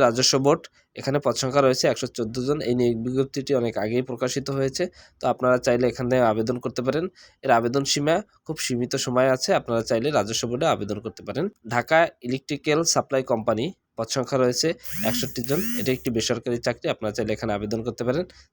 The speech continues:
সিভিল সার্জন কার্যালয় ফরিদপুর, এখানে পদ সংখ্যা রয়েছে একশো ঊনত্রিশ জন। কারিগরি শিক্ষা অধিদপ্তর থেকে নিয়োগ বিজ্ঞপ্তি প্রকাশিত হয়েছে।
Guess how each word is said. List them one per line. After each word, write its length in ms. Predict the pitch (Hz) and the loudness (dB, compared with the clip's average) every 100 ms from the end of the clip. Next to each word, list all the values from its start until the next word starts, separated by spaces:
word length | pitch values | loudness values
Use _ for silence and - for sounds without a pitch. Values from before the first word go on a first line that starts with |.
| - | -4
সিভিল 240 | 143 156 156 | 0 0 0
সার্জন 280 | 127 123 135 | 0 -2 0
কার্যালয় 440 | 120 117 120 117 185 - | 2 4 4 4 2 0
ফরিদপুর, 420 | - 131 - 110 139 _ _ _ | 0 0 0 -8 -8 _ _ _
এখানে 200 | 123 143 139 | 0 0 2
পদ 100 | 113 - | 0 0
সংখ্যা 200 | 123 147 | -2 2
রয়েছে 200 | 131 165 | 2 2
একশো 180 | 123 - | 0 0
ঊনত্রিশ 320 | 107 107 104 95 | -4 -4 -8 -8
জন। 120 | 90 92 _ _ _ | -10 -16 _ _ _
কারিগরি 360 | 120 127 139 143 - | 0 2 2 2 0
শিক্ষা 240 | 131 - 131 | 0 2 2
অধিদপ্তর 420 | 131 135 135 143 | 2 0 0 -4
থেকে 140 | 139 135 | -2 0
নিয়োগ 160 | 123 123 | 2 2
বিজ্ঞপ্তি 320 | 127 135 135 135 | 0 -2 0 -2
প্রকাশিত 360 | 131 135 131 117 135 | -2 -2 -2 -2 -2
হয়েছে। 260 | 139 135 | -2 0